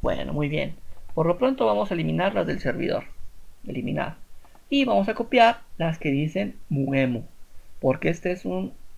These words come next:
eh, este es un tutorial para un cash shop de Muemu.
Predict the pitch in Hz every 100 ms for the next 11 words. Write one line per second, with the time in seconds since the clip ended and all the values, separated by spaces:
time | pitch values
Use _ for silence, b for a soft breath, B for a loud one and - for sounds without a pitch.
0 | - - 139 139 139 139 135 131 - -
1 | - - - b b b b b - -
2 | - - - 220 - 220 226 226 208 175
3 | 180 202 - - 175 185 190 190 - 147
4 | 151 180 196 - 185 190 - 156 185 151
5 | 139 127 107